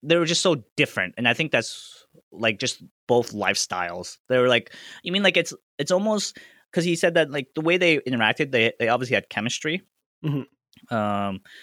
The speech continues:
Speaker 1: but, like, just kind of their upbringings and kind of, like, where they are in their life, it's just so different.
Speaker 2: Yeah.
Speaker 1: So it's kinda nice to see,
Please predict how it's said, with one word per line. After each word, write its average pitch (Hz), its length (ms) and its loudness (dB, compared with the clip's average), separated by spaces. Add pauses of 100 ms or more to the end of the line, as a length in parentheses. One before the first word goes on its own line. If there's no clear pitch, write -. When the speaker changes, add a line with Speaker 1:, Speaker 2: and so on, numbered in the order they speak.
(140)
Speaker 1:
but, 131 120 2
like, 113 160 2
just - 260 -2
kind 131 200 0
of 110 100 -2
their 110 180 2
upbringings 120 800 0
and 95 240 0
kind 101 180 -2
of, 95 120 -6
like, 95 180 0
where 107 160 2
they 104 120 4
are 104 180 2
in 104 100 -4
their 101 120 -2
life, 107 240 -2
it's 156 100 -4
just 175 120 -2
so 156 100 0
different. 151 340 -2
Speaker 2:
Yeah. 127 160 -4
Speaker 1:
So 123 240 2
it's - 160 -4
kinda 131 180 0
nice 117 220 0
to 120 60 -10
see, 113 340 -2